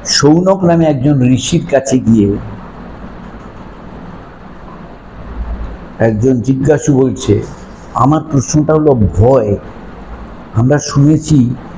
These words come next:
এমন একটা জ্ঞান আছে যেই জ্ঞানটা পেলে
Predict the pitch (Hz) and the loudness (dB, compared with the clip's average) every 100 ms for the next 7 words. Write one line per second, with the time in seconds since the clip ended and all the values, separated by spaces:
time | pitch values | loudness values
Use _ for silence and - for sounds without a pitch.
0 | - - 123 175 190 190 - 139 101 131 | -8 -4 2 2 2 0 -2 -2 2 2
1 | 151 156 127 - 98 101 131 - - - | 2 2 0 0 0 2 0 -6 -16 -18
2 | - - - 101 127 151 143 101 131 139 | -18 -18 -4 0 4 4 4 2 4 4
3 | 151 160 156 156 135 113 113 | 4 2 4 2 4 2 2